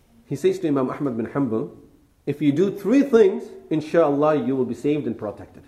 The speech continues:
So he said, "What are those?" Hatim says, "The first thing is, always g-, give people, have, get into the habit of giving people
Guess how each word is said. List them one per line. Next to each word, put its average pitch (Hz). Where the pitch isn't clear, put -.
So -
he 98
said, 117
"What 156
are 196
those?" 185
Hatim 143
says, 131
"The 143
first -
thing 139
is, -
always 247
g-, 147
give 226
people, 117
have, 190
get 208
into 165
the 147
habit 226
of 135
giving 269
people 196